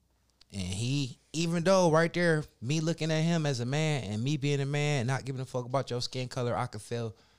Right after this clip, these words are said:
feel that he felt a certain type of way about that and did whatever he felt was fair, even though it wasn't right. The prosecutor was incensed,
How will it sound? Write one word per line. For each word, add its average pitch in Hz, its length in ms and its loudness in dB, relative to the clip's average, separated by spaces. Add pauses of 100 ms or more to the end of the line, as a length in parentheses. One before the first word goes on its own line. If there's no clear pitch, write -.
(100)
feel 143 720 0
that 107 140 0
he 139 260 -2
felt 127 340 -2
a 110 60 -4
certain 107 320 -4
type 104 260 -4
of 95 60 -8
way 101 200 -2
about 90 320 -6
that 101 220 -2
and 95 120 -8
did 104 280 -4
whatever 101 320 -6
he 101 120 -6
felt 92 320 -10
was 90 140 -12
fair, 101 520 -8 (520)
even 107 300 -2
though 104 180 -2
it 98 60 -4
wasn't 90 360 -8 (720)
right. 98 380 0 (960)
The - 80 -20
prosecutor 127 880 0 (840)
was 104 200 -4
incensed, - 760 -4